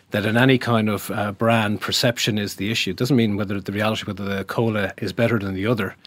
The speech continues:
It's perception. People in this intangible world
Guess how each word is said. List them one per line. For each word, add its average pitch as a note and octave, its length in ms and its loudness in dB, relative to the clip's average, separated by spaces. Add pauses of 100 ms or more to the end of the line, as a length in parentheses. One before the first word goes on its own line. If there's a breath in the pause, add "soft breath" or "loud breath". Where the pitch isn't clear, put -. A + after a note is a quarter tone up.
(140 soft breath)
It's - 160 -6
perception. G#2+ 600 -2
People A2 440 0 (260 soft breath)
in G#2+ 60 -8
this G2+ 140 -4
intangible C3+ 560 2
world G2 440 -2